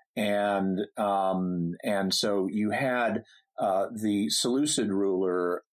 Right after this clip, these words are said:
uh, pagan ruler, um, Antiochus Epiphanes, who tried to Hellenize the religion of the Jews and get rid of Judaism, basically. He was the one who's, like, forcing people to eat pork, and he's desecrated the temple by setting up an idol of Zeus and sacrificing a pig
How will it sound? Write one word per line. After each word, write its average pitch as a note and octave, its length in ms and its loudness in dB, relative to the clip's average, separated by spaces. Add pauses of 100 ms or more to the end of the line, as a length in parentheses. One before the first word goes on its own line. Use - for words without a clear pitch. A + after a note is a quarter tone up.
(220)
uh, F2 120 -2
pagan A#2 400 -2
ruler, F2 520 0 (440)
um, F2+ 340 -2
Antiochus A2+ 720 0
Epiphanes, F2 760 -4
who G2+ 120 -2
tried G2+ 400 -2
to F#2+ 60 0
Hellenize E2+ 1080 0 (260)
the G#2 100 0
religion G2+ 720 0 (100)
of F#2 300 -2
the F#2 80 -2
Jews F2 460 -2
and F2 180 -4
get G#2 240 -2
rid G2+ 180 0
of E2+ 120 -4
Judaism, E2 540 -2
basically. D#2 520 -4
He A#2 120 0
was A2+ 140 0
the A2+ 60 0
one G2 160 0
who's, F2 160 0
like, E2+ 240 -2
forcing G2+ 540 -2
people F2+ 480 -4 (280)
to B2 80 -2
eat G#2+ 340 -6
pork, F#2+ 560 -2
and F2 200 -2
he's F2+ 180 -4
desecrated G2 640 -2
the F2+ 100 -4
temple F2+ 380 -4
by F2 160 0
setting F2+ 340 -2
up - 140 -4
an F#2 80 -2
idol E2+ 320 -2
of D#2+ 100 -6
Zeus F2 480 0
and F2 140 -4
sacrificing F2+ 680 -2
a F2 60 -6
pig F2 300 -4